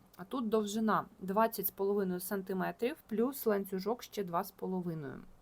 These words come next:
Тобто до двадцяти трьох сантиметрів регулювання є. Тут більша кулька, один і три сантиметри, і тут немає, е,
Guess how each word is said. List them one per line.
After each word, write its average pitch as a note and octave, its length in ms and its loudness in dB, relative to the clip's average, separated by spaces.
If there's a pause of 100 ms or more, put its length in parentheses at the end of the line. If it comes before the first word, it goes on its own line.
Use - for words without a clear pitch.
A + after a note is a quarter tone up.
(340)
Тобто A#3+ 320 0
до F#3+ 180 2
двадцяти F#3 460 0
трьох F3 260 -4
сантиметрів E3 720 -8
регулювання D#2+ 680 -10
є. - 180 -12 (300)
Тут C4 200 0
більша A3+ 380 2
кулька, A3 640 0
один A#3+ 240 2
і A3+ 80 -2
три A3 180 -2
сантиметри, G#3 840 0
і A3+ 120 -4
тут C#4 220 -6
немає, G#3+ 580 0
е, G#3+ 60 -6